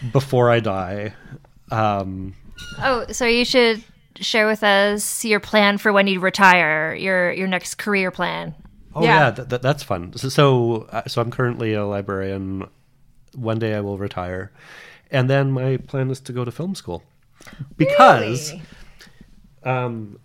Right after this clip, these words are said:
Speaker 1: th-, the area of film studies that I'm interested in is criticism and, and analysis.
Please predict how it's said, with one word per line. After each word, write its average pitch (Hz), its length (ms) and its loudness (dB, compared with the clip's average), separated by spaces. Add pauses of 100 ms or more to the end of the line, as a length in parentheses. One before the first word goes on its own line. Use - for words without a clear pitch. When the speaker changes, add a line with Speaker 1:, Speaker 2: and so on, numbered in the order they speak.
Speaker 1:
th-, 117 140 -14
the 117 340 0
area 143 380 2
of 110 600 -4
film 113 260 -4
studies 104 420 -4
that 104 160 -6
I'm 101 220 -6
interested 120 500 -6
in 98 160 -6
is 104 160 -10
criticism 110 600 -6
and, 110 220 -10
and 120 140 -4
analysis. 135 640 -4